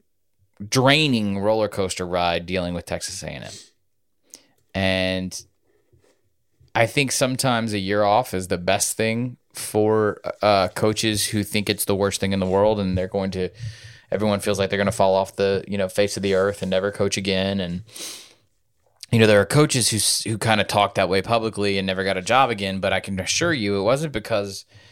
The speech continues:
people forgot about them after a year. Like, if you still have your agent and you're still connected to the right people and you're a good football coach, like, a job will find you. Um, it doesn't necessarily mean it's gonna be the best job in the world. You may not get back to the P five right away. I don't know. But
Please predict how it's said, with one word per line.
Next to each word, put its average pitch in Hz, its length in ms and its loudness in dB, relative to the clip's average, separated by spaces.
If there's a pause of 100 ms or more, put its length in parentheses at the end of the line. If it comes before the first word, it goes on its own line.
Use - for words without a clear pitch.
(180)
people 110 240 -6
forgot 98 380 2
about 92 240 -2
them 92 160 -6
after 87 280 -6
a 80 60 -6
year. 82 380 -6
Like, 90 300 -8
if - 160 -12
you 104 60 -4
still 196 180 4
have 165 120 2
your 127 120 0
agent 123 640 -4
and 98 160 -4
you're 95 80 -4
still 131 280 -2
connected 104 380 -4
to 104 60 -6
the 101 80 -2
right 92 200 0
people 95 560 -4 (420)
and 107 140 -2
you're 107 140 2
a 90 60 -2
good 107 240 -2
football 104 360 -2
coach, 95 340 -4
like, 92 220 -2
a 101 80 -4
job 165 300 4
will 98 80 -6
find 104 420 -4
you. - 120 -18 (600)
Um, 90 480 -2 (340)
it 110 120 -4
doesn't 101 400 -2
necessarily 90 560 -4
mean 87 140 -6
it's 85 100 -14
gonna 90 120 -10
be 87 80 -10
the 85 60 -8
best 120 240 -2
job 107 180 2
in 101 60 -4
the 98 80 0
world. 95 280 0
You 92 60 -6
may 90 120 -4
not 87 160 -6
get 87 120 -10
back 87 180 -6
to - 60 -20
the 87 80 -12
P 90 180 -8
five 117 320 2
right 101 160 2
away. 95 240 0
I 92 80 -2
don't 95 140 -2
know. 101 200 0
But 95 220 -2